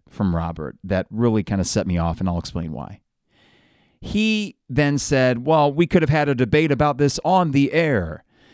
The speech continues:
And it was at this point where I, <sighs> just that sound you just heard, that sort of exhale.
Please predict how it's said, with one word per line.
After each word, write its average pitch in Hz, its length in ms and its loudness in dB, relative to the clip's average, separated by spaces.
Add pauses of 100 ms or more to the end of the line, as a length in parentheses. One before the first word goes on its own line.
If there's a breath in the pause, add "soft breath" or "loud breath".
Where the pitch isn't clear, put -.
(400 soft breath)
And 175 140 2
it - 20 2
was 185 140 2
at 202 80 2
this 262 160 0
point 190 320 0
where 151 340 2
I, 131 240 0 (1200)
<sighs> - 60 -4 (1160 loud breath)
just - 220 -6 (100)
that 135 240 0
sound 117 280 0
you 92 60 0
just 101 220 0
heard, 87 200 -6
that 98 140 -4
sort 120 180 0
of 95 120 -4
exhale. - 680 -8